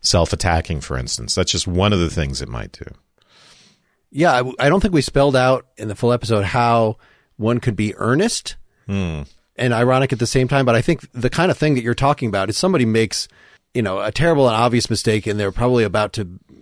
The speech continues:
Speaker 2: attack themselves about it, and you're like, "Oh, that's not the way to do it. Come
Speaker 1: Mm-hmm.
Speaker 2: on," you know, you know, you, you make it gentler.
Speaker 1: Exactly.
Speaker 2: Like, you're speaking in, in, you're saying literally what should be said, but that nobody would actually say it that way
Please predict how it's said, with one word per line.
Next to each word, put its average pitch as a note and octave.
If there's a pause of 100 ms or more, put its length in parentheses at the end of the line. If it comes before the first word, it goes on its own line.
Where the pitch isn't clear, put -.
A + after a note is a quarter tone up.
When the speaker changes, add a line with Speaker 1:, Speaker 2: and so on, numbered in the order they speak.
Speaker 2:
attack -
themselves G#2
about G#2
it, -
and G#2+
you're A2
like, A2 (480)
"Oh, F#4+
that's G#4+
not F2+
the F#2
way F#2
to F#2
do A2+
it. B3+
Come G#2+
Speaker 1:
Mm-hmm. F4+
Speaker 2:
on," F3
you C3
know, G#2+ (420)
you G3
know, A2+
you, E3 (120)
you F3+
make G3+
it E3+
gentler. G#2+ (100)
Speaker 1:
Exactly. E2+
Speaker 2:
Like, D2
you're D#3
speaking D#3
in, D#3 (280)
in, F3 (220)
you're C#3+
saying F3
literally B2+ (320)
what D3
should E3+
be D3
said, D3+
but C#3
that D3 (340)
nobody E3+
would C#3
actually C3
say B2
it G#2
that A2+
way G#2+